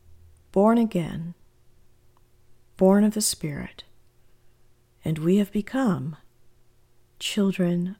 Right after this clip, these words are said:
of God. Nothing else is required.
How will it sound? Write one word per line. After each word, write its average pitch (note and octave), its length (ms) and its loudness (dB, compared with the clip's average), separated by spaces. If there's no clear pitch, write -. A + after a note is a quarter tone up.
of - 180 -12
God. D3+ 500 -12
Nothing D#4 440 0
else A3+ 240 0
is G3 160 -2
required. D3+ 640 -6